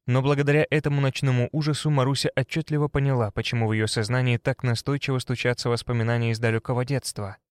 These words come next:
Дело было в том, что красивая женщина, которая помогала с похоронами и имя которой она каждый раз забывала,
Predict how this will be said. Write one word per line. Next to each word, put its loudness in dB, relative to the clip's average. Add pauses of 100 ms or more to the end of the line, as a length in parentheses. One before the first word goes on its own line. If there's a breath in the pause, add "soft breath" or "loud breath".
(240)
Дело 4
было 2
в -6
том, 2
что -2
красивая 2
женщина, 0
которая 0
помогала 2
с -8
похоронами 2
и -2
имя 2
которой 0
она 2
каждый 2
раз 4
забывала, 0